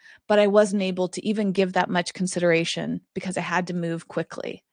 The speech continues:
And sometimes our needs aren't met when we're frustrated. And that adds to further frustration, right? It's like all the dominoes start to fall. And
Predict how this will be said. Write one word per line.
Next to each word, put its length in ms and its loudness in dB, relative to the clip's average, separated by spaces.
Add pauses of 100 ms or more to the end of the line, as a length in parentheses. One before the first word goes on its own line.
And 120 -4
sometimes 600 0 (300)
our 80 2
needs 340 4
aren't 220 2
met 360 -2 (1200)
when 280 -2
we're 100 -2
frustrated. 800 0 (540)
And 160 2
that 200 2
adds 280 4
to 100 8
further 440 6
frustration, 880 0
right? 200 2
It's 140 -2
like 120 0
all 420 6
the 100 2
dominoes 640 -2
start 260 -4
to 80 -10
fall. 460 -4 (1000)
And 420 0